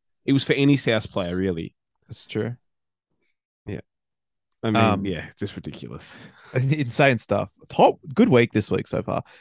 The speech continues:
Speaker 2: Uh, Oz Mojo, "Sutton absolute flog. Ruined that game. Sends Hess for ten. Why? Graham was back on within two minutes. Clearly no head impact. So why bin? Turning moment of the game by the ref.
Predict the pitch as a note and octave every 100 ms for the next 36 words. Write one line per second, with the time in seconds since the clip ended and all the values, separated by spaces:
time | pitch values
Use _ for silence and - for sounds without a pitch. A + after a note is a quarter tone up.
0 | - - B2 B2+ F3+ F3 D3 D#3 B2 G2+
1 | - G#3 E3 D3+ D#3 - C#3+ D3+ - D#3
2 | B2+ F2+ - A2 D3 E3 B2 A#2+ A#2+ C3+
3 | A2+ F2+ F2+ D3+ E3 D#3 D#3+ - C#3 F#3+
4 | D#3 F2+ - B2+ F#3+ G2 F2 - _ _
5 | _ _ F3+ G3+ D3+ A#2+ D3 D3+ D3+ C3
6 | B2 - D3+ C#3+ G#2+ - - - F3+ F3+
7 | F#3 F3+ C#3+ C#3+ D3+ D3+ C#3+ A2+ - E2+
8 | - _ _ _ _ - - D#3+ G3+ A#3
9 | A3 B3+ D#3+ F3 _ _ - G#3 A3 E3
10 | D#3+ D3+ A#2+ A2 B2+ C3 B2 B2 A#2 B2+
11 | B2+